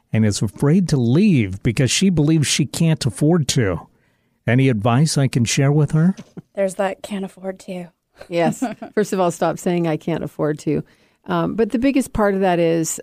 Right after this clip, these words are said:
Speaker 3: um, you're in fear. And when you're in fear, and I know there's a million anagrams for fear that are losing, I'm not coming to me right at this moment,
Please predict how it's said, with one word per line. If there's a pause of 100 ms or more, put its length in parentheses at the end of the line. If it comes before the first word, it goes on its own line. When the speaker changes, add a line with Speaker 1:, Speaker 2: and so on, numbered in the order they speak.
Speaker 3:
um,
you're
in
fear. (720)
And (560)
when
you're
in
fear,
and
I
know
there's
a
million
anagrams
for
fear
that
are
losing,
I'm
not (360)
coming
to
me
right
at
this
moment,